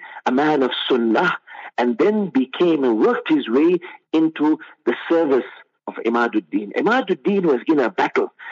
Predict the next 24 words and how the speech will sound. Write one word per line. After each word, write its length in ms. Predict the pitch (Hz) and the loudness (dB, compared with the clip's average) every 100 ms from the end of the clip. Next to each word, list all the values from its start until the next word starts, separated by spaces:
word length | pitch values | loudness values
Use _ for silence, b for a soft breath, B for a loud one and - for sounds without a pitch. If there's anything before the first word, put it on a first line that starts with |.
| B | B
and 100 | 117 | -2
this 160 | 139 - | 0 0
Batini 720 | - 185 208 170 127 120 139 B B _ _ _ _ | 0 0 2 2 4 2 0 B B _ _ _ _
means 240 | 113 131 120 | 0 0 2
a 60 | |
Shi'i, 520 | 113 - 131 120 117 101 - _ B B | -2 0 2 2 0 -2 -14 _ B B
but 140 | - 110 | -6 0
they 100 | 131 | 0
do 240 | 165 202 | 2 0
things 200 | 170 135 - - | 0 0 -2 -4
secretly 500 | 202 165 165 135 117 | -2 0 0 2 0
through 220 | - 147 | 2 2
their 200 | 123 120 | 2 2
secret 280 | 180 - 147 - | -2 -2 -6 -2
services. 460 | 165 147 147 202 156 | 0 0 0 0 0
That's 180 | 143 | -2
why 120 | 139 127 | 0 0
the 120 | - | -2
title 440 | - 135 127 117 | 0 -2 2 0
Batini, 640 | 107 123 139 143 135 123 110 B B B B - | 2 0 -2 0 0 0 -2 B B B B -2
all 280 | - 143 - - - | 2 2 0 -8 -4
treacherous, 440 | 196 185 190 139 - - B B - | -2 2 2 2 -2 -12 B B -2
you 100 | 110 | 2
know, 220 | 147 147 | 4 2